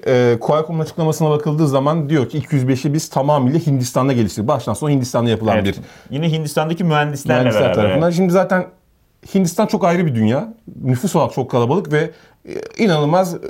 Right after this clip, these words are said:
Speaker 1: beyinler var orada. İşte bugün bakıyorsun Google'un başında bir Hindistanlı var,
Speaker 2: <laughs>
Speaker 1: Microsoft'un başında bir Hindistanlı var vesaire.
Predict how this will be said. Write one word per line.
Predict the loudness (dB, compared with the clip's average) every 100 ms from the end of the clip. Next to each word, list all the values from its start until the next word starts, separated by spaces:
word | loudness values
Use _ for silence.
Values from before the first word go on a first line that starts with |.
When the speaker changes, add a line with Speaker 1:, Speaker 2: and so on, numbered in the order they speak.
| 0 2
Speaker 1:
beyinler | 4 4 2
var | 2 0
orada. | 0 -2
İşte | 0
bugün | 2 2
bakıyorsun | 0 0 -4 -2 0
Google'un | 0 0 0
başında | 0 0 -4
bir | -2
Hindistanlı | -4 -2 -2 0 2
var, | 2
Speaker 2:
<laughs> | 0
Speaker 1:
Microsoft'un | -2 -2 -2 0 -2
başında | 0 0
bir | 2
Hindistanlı | 0 0 -4 0
var | 2 2
vesaire. | 0 0 -2